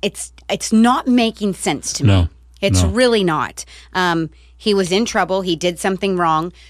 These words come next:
Speaker 1: Somebody else did something wrong. So now they're in trouble. But why is this guy
Speaker 2: Mm-hmm.
Speaker 1: getting off? That he should, he should go before a judge and, and do his case as it was supposed to be.
Speaker 2: Right.
Speaker 1: Two different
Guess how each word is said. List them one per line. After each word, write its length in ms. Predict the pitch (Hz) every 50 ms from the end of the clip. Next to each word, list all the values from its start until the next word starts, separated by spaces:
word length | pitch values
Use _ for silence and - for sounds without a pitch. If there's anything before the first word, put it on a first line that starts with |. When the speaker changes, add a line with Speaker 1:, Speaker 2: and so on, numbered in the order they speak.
| -
Speaker 1:
Somebody 420 | - - - 220 196 185 175 165 175
else 280 | 214 285 - - -
did 180 | - 214 175 -
something 360 | - 185 165 156 - 165 160
wrong. 320 | 156 156 151 147 143 165 156
So 120 | - - 165
now 180 | 165 160 156
they're 240 | 139 165 180 226 247
in 100 | 214 185
trouble. 340 | - - 170 151 143 156 156
But 180 | - 185 - -
why 220 | 147 165 160 170 196
is 220 | 196 175 151 156
this 300 | 156 139 208 226 214 -
guy 380 | - - 165 147 143 135 139 143 - - - - -
Speaker 2:
Mm-hmm. 360 | 127 101 90 92 117 131 127
Speaker 1:
getting 280 | 185 208 214 196 185 170
off? 440 | 170 165 151 127 - - - - - - - - - - - - - _ _ - - - - - - - - - - - - - -
That 280 | - 175 208 - - - -
he 260 | - - - 220 202
should, 260 | - - 208 185 -
he 160 | - 160 170 160
should 160 | - 185 160
go 160 | - 170 156
before 300 | 151 165 - 180 185 196
a 60 | 226
judge 340 | 208 - 175 151 170 165 190
and, 140 | 185 175 - -
and 200 | 165 160 160 147
do 180 | - 160 156 156
his 340 | 151 165 165 160 160 160
case 440 | - - 175 156 151 170 - - - - - _ - - - - - - -
as 420 | 165 156 151 151 156 151 - - - -
it 140 | 196 185 -
was 140 | 180 170
supposed 440 | - - 175 - 175 175 165 - -
to 60 | -
be. 240 | 131 151 - 101 - - - -
Speaker 2:
Right. 260 | 117 95 90 87 90 - - -
Speaker 1:
Two 280 | - - - 254 277 269
different 440 | 208 226 220 - - 202 196 185